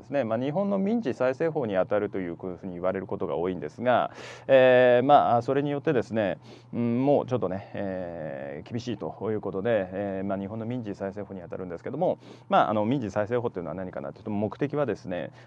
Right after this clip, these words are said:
まあ、借金なんかをですね、まあ、減らしてもらって、減額してもらって、ないしはチャラにしてもらってですね、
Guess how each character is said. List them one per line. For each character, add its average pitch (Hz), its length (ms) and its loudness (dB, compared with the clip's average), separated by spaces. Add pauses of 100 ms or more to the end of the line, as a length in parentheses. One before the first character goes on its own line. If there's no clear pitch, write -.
ま 139 80 4
あ、 - 20 6
借 113 220 2
金 160 180 -2
な 113 80 0
ん 92 60 -4
か 85 100 -4
を - 80 -6
で 67 80 -6
す - 80 -18
ね、 110 240 0
ま 98 100 0
あ、 - 60 -4
減 107 120 0
ら 98 80 2
し - 60 -10
て 95 80 -6
も 82 120 -6
ら 76 80 -10
っ - 20 -14
て、 76 100 -10
減 95 200 -6
額 90 160 -4
し - 80 -20
て 87 60 -8
も 78 80 -8
ら 78 80 -8
っ - 20 -20
て、 82 180 -12
な 98 120 -2
い 92 40 -4
し - 60 -8
は 82 80 -8
チ - 80 -8
ャ 117 80 4
ラ 110 80 0
に 85 100 -8
し 78 60 -18
て 95 80 -10
も 87 100 -8
ら 82 80 -6
っ - 60 -8
て 87 80 -8
で 67 120 -8
す - 100 -12
ね、 143 220 2